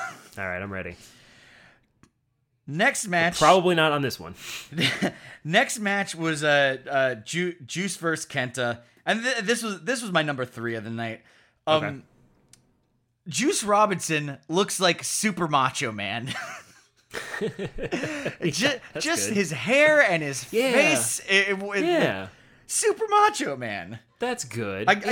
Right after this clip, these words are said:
Speaker 2: Yeah, it's been bugging me. He reminds me of somebody, and that's not what I was thinking of. But that, that'll, that'll,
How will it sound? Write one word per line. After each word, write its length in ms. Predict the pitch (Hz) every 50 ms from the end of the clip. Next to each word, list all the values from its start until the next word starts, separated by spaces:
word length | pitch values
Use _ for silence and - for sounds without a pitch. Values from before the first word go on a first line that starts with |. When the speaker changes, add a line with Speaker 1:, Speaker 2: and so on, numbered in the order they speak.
| - - 214
Speaker 2:
Yeah, 0 |
it's 280 | 214 214 208 220 -
been 160 | - 247 233 214
bugging 320 | - 254 247 214 175 147
me. 120 | 131 127 117
He 120 | 117 131
reminds 340 | 131 127 131 139 143 135 127
me 80 | 131 120
of 60 | 113
somebody, 360 | - 131 113 104 101 101 98 -
and 120 | 160 196 233
that's 140 | 247 -
not 180 | 220 208 196 165
what 120 | 185 175
I 80 | 175 175
was 120 | 170 160
thinking 320 | - - 180 175 - 175 175
of. 300 | 170 170 170 165 - - - - - - - - - _ -
But 180 | 220 202 - -
that, 160 | 233 247 -
that'll, 300 | 214 220 220 220 208 156
that'll, 320 | - 175 185 175 139 -